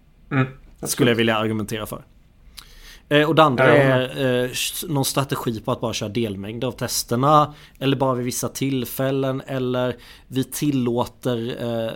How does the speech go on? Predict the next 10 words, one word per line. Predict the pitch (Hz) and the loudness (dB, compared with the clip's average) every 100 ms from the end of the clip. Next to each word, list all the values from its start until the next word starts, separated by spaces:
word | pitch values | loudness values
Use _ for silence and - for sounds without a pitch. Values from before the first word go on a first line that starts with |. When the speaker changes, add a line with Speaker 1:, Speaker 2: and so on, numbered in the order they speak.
| - | -6
Speaker 2:
mercha | 127 135 135 120 - - | 0 2 2 0 -4 -4
din | 120 127 | -2 -4
feature | - 131 - - 107 | -2 -4 -4 -6 -4
branch, | 110 123 147 202 - - - - - _ - _ | -2 -2 -2 -4 -6 -8 -12 -20 -20 _ -20 _
även | 151 135 127 | -2 0 0
om | 127 120 - - | -2 -4 -8 -6
end-to-end-testerna | 143 120 - - 123 127 123 | -6 -2 -2 -2 -4 -4 -4
inte | - | -6
gått | 117 - | -10 -6
igenom. | 123 113 147 | -4 -2 -4